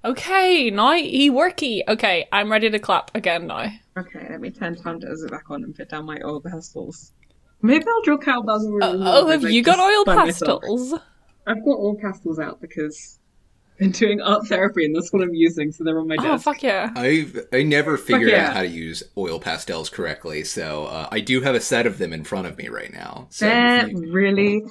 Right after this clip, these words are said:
Speaker 2: like, I was like, "Oh, they're so hard to use. They're no, you know, you can't be precise with them. I don't know how to use them." And then recently I've been using them. I've been like, "Fuck <laughs> yes!" So maybe this is maturing. I don't know, but they're pretty good.
Speaker 1: I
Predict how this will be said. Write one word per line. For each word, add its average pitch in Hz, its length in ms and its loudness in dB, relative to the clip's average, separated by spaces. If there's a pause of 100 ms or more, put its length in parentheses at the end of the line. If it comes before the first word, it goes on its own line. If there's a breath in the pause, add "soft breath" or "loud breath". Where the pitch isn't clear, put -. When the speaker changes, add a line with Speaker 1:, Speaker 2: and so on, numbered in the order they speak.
(220 loud breath)
Speaker 2:
like, 180 340 0
I 190 100 0
was 185 140 -6
like, 170 160 -6
"Oh, 233 140 -4
they're 226 100 -4
so 226 220 -8
hard 233 200 -10
to - 120 -16
use. 202 500 -6
They're 190 140 -8
no, 185 280 -8
you 196 100 -6
know, 180 180 -8
you 170 180 -12
can't - 140 -14
be 185 80 -16
precise 175 460 -14
with - 120 -20
them. 160 240 -12
I 156 40 -14
don't 151 200 -14
know 175 60 -12
how 165 100 -14
to - 120 -18
use 165 240 -10
them." 156 240 -12 (220 loud breath)
And 160 120 -6
then 160 120 -2
recently 160 300 -4
I've 175 80 -8
been 175 120 -6
using 175 260 -2
them. 180 160 -4
I've 160 100 -8
been 151 140 -4
like, 170 160 -4
"Fuck 254 400 4
<laughs> - 20 -12
yes!" 208 1300 0 (300 loud breath)
So 165 420 -2 (280)
maybe 208 220 2
this 190 220 0
is 196 100 -2
maturing. 156 500 -2
I 170 40 -10
don't 160 160 -8
know, 165 240 -6 (100)
but 160 160 -8
they're 175 140 0
pretty 220 240 2
good. 208 360 0 (200)
Speaker 1:
I 339 580 4